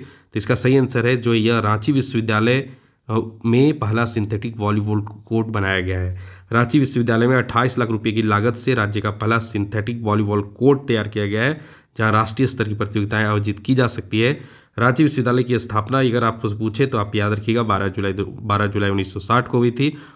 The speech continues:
और वर्तमान में इसके कुलपति कौन है? तो अजीत कुमार सिन्हा है, ध्यान रखिएगा। चौथा प्रश्न है फ्रेंड, जोन्हा फॉल की पहाड़ी पर स्थित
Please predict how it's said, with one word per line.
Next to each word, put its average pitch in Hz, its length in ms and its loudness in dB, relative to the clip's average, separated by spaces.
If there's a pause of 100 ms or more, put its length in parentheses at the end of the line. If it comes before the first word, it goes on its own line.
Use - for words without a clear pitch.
(100)
और 104 100 -2
वर्तमान 104 360 2
में 104 60 2
इसके 101 180 -4
कुलपति 107 440 -2
कौन 110 200 -2
है? 135 60 0
तो 113 100 -4
अजीत 101 280 -4
कुमार 120 440 -2 (240)
सिन्हा 101 360 -2
है, 123 420 -4 (260)
ध्यान 101 260 0
रखिएगा। 90 440 -4 (340)
चौथा 123 220 4
प्रश्न 160 280 2
है 151 60 2
फ्रेंड, 156 240 0
जोन्हा 120 320 2
फॉल 131 300 0
की 139 140 0
पहाड़ी 110 440 0
पर 113 180 0
स्थित 127 380 0